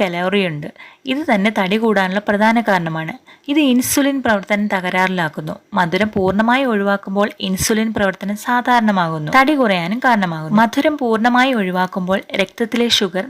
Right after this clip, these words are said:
നിയന്ത്രണത്തിലാകും. ഇത് രക്തത്തിലെ കീറ്റോണുകളുടെ പ്രവർത്തനം മെച്ചപ്പെടുത്തുന്നു. ഇത് തടി കുറയ്ക്കാൻ നല്ലതാണ്. അതുപോലെ പലർക്കും അറിയാത്ത ഒന്നുണ്ട്, ബി പി കൂട്ടുന്ന ഒന്നാണ് മധുരം. മധുരം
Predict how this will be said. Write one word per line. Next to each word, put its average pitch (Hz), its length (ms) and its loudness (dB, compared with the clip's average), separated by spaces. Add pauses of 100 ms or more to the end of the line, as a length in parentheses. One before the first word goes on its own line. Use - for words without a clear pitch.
നിയന്ത്രണത്തിലാകും. 214 840 0 (460)
ഇത് 277 80 0 (120)
രക്തത്തിലെ 233 440 -2 (140)
കീറ്റോണുകളുടെ 220 800 0
പ്രവർത്തനം 180 480 -2
മെച്ചപ്പെടുത്തുന്നു. 180 640 -4 (300)
ഇത് 254 100 -8 (100)
തടി 240 280 0
കുറയ്ക്കാൻ 202 360 -2 (100)
നല്ലതാണ്. 165 460 -6 (240)
അതുപോലെ 226 360 0 (140)
പലർക്കും 269 520 0
അറിയാത്ത 226 360 2 (100)
ഒന്നുണ്ട്, 180 300 -2 (120)
ബി 214 100 2 (140)
പി 302 160 0
കൂട്ടുന്ന 214 420 0
ഒന്നാണ് 175 380 -2
മധുരം. 165 360 -6 (120)
മധുരം 262 320 0